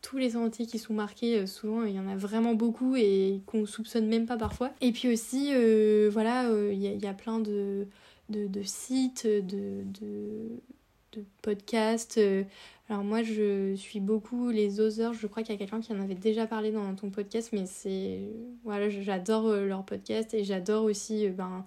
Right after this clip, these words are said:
leur site. Ils donnent plein de conseils, euh, justement pour la micro-aventure. C'est vraiment, euh, des pionniers là-dedans, euh, ils sont,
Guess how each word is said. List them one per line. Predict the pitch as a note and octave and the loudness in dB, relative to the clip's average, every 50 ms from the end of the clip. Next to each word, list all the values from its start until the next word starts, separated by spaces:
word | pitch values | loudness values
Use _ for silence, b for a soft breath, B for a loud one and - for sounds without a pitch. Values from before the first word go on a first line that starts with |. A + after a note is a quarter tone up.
| B B B B B B - | B B B B B B -6
leur | G#3 G3+ G3 | -4 -4 -4
site. | - - A#3 A3+ - | -2 -4 -4 -2 -2
Ils | G#3 | 0
donnent | G#3 G3+ G3+ G3 | 0 0 0 -2
plein | G3 - C4+ C#4+ C#4 C4+ | -4 -6 -4 -2 0 0
de | C4 | -2
conseils, | C4 - B3+ A#3+ A#3+ - B3 A#3+ A#3 A3+ G#3+ | 0 0 -2 -2 0 0 0 2 4 4 4
euh, | G3 G3 G3+ G3 | 4 4 2 0
justement | G3 G3 - - A#3 A#3 A3+ | -2 -4 -4 -2 -2 -2 0
pour | A3+ G3+ | -2 -2
la | F#3 F#3 | 0 0
micro-aventure. | G3 G#3 G#3 - - A#3+ A3 A3+ A3+ A3 - B3 A3+ | 0 0 -2 -2 -2 -2 -2 0 -2 -4 -4 -8 -8
C'est | A#3 - G#3 | -4 -4 -4
vraiment, | F#3+ F#3+ G3+ G#3+ A3+ A#3 A#3+ G#3+ | -2 -2 -2 0 0 0 -2 -2
euh, | - - B B B B B B B B B - | -4 -6 B B B B B B B B B -2
des | - G#3 | -2 -2
pionniers | G3+ - - - C4 C4 C4 B3+ C4 C4+ | -2 -2 -2 2 2 4 4 4 4 2
là-dedans, | C4 B3 A#3 G#3+ G#3 A#3 A#3 A#3+ A#3+ A#3 | 2 2 0 2 0 0 2 2 2 0
euh, | G#3+ G3 | 2 2
ils | G3 G3 F#3+ F#3+ | 2 0 -2 -2
sont, | F#3+ - - - G3+ G3+ G3 G3 G3 G3 | -6 -8 -6 -4 -4 -2 -2 -2 -2 -2